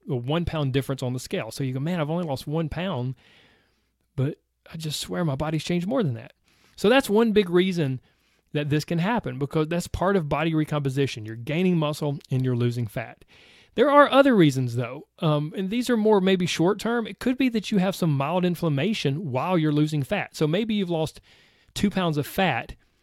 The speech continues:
but you also started a pretty intense workout program.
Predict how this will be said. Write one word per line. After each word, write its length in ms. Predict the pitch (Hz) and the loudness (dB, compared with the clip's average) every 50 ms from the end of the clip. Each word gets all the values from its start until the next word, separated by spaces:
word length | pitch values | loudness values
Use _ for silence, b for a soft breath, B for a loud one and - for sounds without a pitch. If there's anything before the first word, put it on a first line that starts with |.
| _ _ _ _ _ - | _ _ _ _ _ -2
but 160 | 139 139 - - | -2 -2 0 2
you 100 | 185 180 | 0 0
also 240 | 214 226 - 247 | 0 0 0 0
started 360 | 226 - - 220 220 220 226 214 | 0 0 0 0 2 2 2 2
a 40 | |
pretty 260 | 190 - 214 220 214 214 | 2 0 -2 0 2 0
intense 320 | 202 190 - 202 190 - | 0 0 -2 -4 -4 -2
workout 380 | 165 175 196 - 226 147 143 - | -2 -4 -2 -2 -2 -4 -2 -2
program. 380 | - 127 113 143 143 165 - | -2 -2 -2 -4 -8 -14 -18